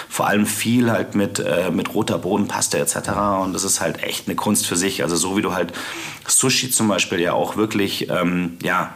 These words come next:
fast zu einer Religion halt irgendwie, ähm, ähm, hochheben kannst, wie der Reis et cetera und, und, und. So machen die das halt mit diesen Wagashi eben dann, mit diesen, mit diesen süßen Kreationen. Und,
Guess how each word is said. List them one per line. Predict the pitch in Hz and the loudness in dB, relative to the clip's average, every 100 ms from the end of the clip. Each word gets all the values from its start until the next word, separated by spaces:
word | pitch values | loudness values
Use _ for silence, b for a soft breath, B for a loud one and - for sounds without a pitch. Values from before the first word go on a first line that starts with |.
| - | -6
fast | - 92 | -2 0
zu | - | 2
einer | 95 90 | 0 0
Religion | 87 80 123 | 0 2 2
halt | 107 85 | 2 0
irgendwie, | 85 90 85 87 | 0 2 2 2
ähm, | 82 71 82 82 - | 0 0 0 0 0
ähm, | 80 80 | 0 0
hochheben | 98 98 101 92 | 0 -2 -2 -2
kannst, | 85 92 101 - B B B B - | -2 0 0 -2 B B B B -2
wie | 104 | 0
der | 101 90 | 2 2
Reis | 87 90 110 | 0 0 0
et | 104 | 0
cetera | 101 95 95 | 0 0 0
und, | 85 87 | 2 0
und, | 92 | 0
und. | 80 98 | 0 0
So | - | 0
machen | - - 98 | 0 -2 0
die | |
das | 95 95 | 2 2
halt | 92 85 | 0 0
mit | 92 80 | -2 -4
diesen | 92 87 85 65 | -2 0 0 0
Wagashi | 85 104 - 107 | 0 2 2 2
eben | 76 87 | 0 0
dann, | 85 85 87 | 0 0 0
mit | 85 - | -2 -2
diesen, | 85 85 76 | 0 0 0
mit | 76 | -2
diesen | 80 80 | -2 0
süßen | 98 - 82 | 0 0 -2
Kreationen. | 85 76 - 90 82 | -2 0 0 2 0
Und, | 71 76 | 0 -2